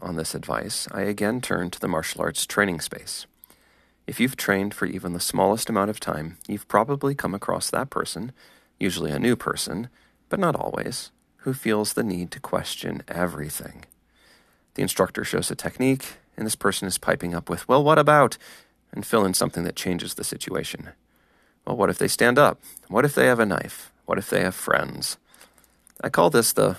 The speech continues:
what-if person, and there is no end to such lines of questioning. Now, mind you, there's a distinction here that I like to make. There's a difference between questioning and asking questions.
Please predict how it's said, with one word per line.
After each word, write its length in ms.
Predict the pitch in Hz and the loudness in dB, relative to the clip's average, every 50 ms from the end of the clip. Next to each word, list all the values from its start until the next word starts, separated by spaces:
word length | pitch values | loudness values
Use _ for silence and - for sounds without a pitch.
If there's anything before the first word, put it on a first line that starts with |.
| - - | -6 -6
what-if 420 | 98 101 104 101 98 87 - - | 0 2 4 4 4 2 0 -2
person, 460 | - - 69 - - - 73 71 - - - - - | -6 -6 -4 -4 -6 -6 -8 -12 -14 -18 -20 -16 -12
and 160 | - 90 101 | -8 -6 -4
there 120 | 101 98 | -4 -4
is 280 | - - 104 104 98 95 | -2 0 0 -2 -2 -4
no 300 | 92 95 98 107 107 104 | -2 0 0 2 2 0
end 400 | - 92 92 90 90 95 - - - - | 0 -2 -2 -2 -4 -6 -10 -12 -12 -8
to 80 | 95 - | -6 -4
such 260 | - 104 - - - | -2 -2 -4 -4 -4
lines 320 | 101 85 82 82 82 - | -6 -6 -6 -6 -8 -10
of 80 | - - | -10 -4
questioning. 640 | - - 87 - - - - - - - - 87 - _ _ - _ _ _ _ _ _ _ _ _ _ _ _ _ _ _ _ _ | 0 0 0 0 -2 -6 -8 -10 -10 -12 -16 -16 -20 _ _ -20 _ _ _ _ _ _ _ _ _ _ _ _ _ _ _ _ _
Now, 80 | 107 113 | 2 4
mind 300 | 113 117 123 123 - - | 4 4 4 4 2 0
you, 300 | 95 90 92 87 139 139 _ _ _ - | -2 -2 -4 -4 -6 -12 _ _ _ -4
there's 260 | 98 95 95 - - | -2 -2 -2 -2 -4
a 60 | 95 | -4
distinction 600 | 92 - - - - - 156 160 143 - - - | -6 -4 -6 -4 -2 -2 -2 -2 -2 -4 -8 -8
here 180 | 90 - 87 87 | -6 -4 -4 -4
that 120 | 90 90 | -2 -4
I 60 | 87 - | -4 -4
like 220 | - - - - | -4 -6 -6 -10
to 120 | - - - | -8 -4 0
make. 340 | 117 117 85 - - - - _ _ _ _ _ _ _ _ _ _ _ _ _ - | 0 0 0 -2 -6 -14 -18 _ _ _ _ _ _ _ _ _ _ _ _ _ -8
There's 180 | - 87 90 | -6 -6 -6
a 60 | 92 | 0
difference 360 | 92 113 117 - 107 101 - - | 0 0 0 2 -2 -4 -6 -8
between 520 | - - - 95 95 92 90 85 90 90 - _ _ _ | -8 -8 -6 -6 -6 -6 -6 -8 -10 -12 -16 _ _ _
questioning 840 | - - 95 90 - - - 87 87 104 135 127 92 80 90 92 107 - _ _ _ _ _ - | -4 -2 -2 -2 -2 -4 -6 -6 -2 0 0 0 0 -2 -6 -8 -10 -12 _ _ _ _ _ -8
and 160 | - 107 - - | -6 -6 -2 -2
asking 420 | - 85 - - - - 85 85 | -2 -2 -2 -4 -6 -8 -8 -6
questions. 720 | - - 107 104 - - - - - - - - - - | -2 0 0 0 -2 -4 -10 -14 -16 -14 -12 -12 -12 -12